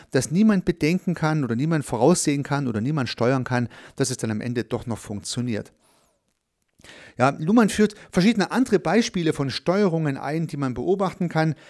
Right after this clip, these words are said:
Er n-, nennt biologische Beispiele, zum Beispiel den Blutzucker oder auch die Körpertemperatur, die im biologischen System steuernd eingreift. Also man kann solche Dinge ja hier auch beobachten.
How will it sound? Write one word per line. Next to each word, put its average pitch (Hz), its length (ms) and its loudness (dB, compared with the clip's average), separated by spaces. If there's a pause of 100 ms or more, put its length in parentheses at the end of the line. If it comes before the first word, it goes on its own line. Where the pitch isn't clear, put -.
(180)
Er - 80 -2
n-, 147 240 0
nennt 175 380 2
biologische 165 540 2
Beispiele, 135 600 -2
zum 113 140 -4
Beispiel 131 280 -2
den 107 240 -6
Blutzucker 160 800 -2 (200)
oder 143 240 4
auch 120 100 -4
die 113 120 -6
Körpertemperatur, 147 1160 0 (280)
die 143 160 0
im 123 80 -4
biologischen 147 540 -2
System 143 400 -4
steuernd 127 400 0
eingreift. 143 580 0
Also 117 160 -8
man 107 140 -4
kann 135 180 -4
solche 117 240 -4
Dinge 120 240 -6
ja 110 140 -4
hier 104 260 -10
auch - 120 -14
beobachten. 160 680 0